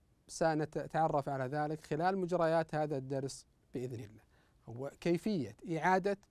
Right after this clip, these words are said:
ضبط الاتجاه والانعطاف. يعتبر تحديد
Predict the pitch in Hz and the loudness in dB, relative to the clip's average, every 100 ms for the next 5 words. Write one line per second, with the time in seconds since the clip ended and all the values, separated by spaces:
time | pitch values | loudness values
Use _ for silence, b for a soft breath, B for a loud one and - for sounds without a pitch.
0 | _ _ _ _ _ _ - 117 127 160 | _ _ _ _ _ _ -16 -14 -10 -8
1 | - 185 196 202 202 - _ _ - 160 | -4 2 6 6 4 -6 _ _ -4 0
2 | 175 170 185 135 - _ _ _ - 113 | 0 0 0 -2 -4 _ _ _ -14 -10
3 | 123 185 143 - _ _ _ _ - 185 | 4 4 4 -6 _ _ _ _ 0 0
4 | 185 202 139 | 2 0 0